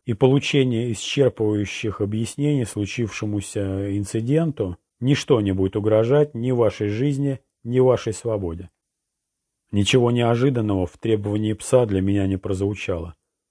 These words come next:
Должно быть, как только стало известно, что свихнувшийся выродок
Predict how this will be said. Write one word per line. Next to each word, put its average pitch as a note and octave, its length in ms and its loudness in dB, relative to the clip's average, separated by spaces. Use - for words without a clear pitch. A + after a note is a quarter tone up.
Должно B2 400 4
быть, A#2+ 180 0
как G#2+ 180 0
только A2+ 280 -2
стало A2 380 0
известно, A2+ 440 -2
что G#2 200 -6
свихнувшийся A2 760 -6
выродок G#2 480 0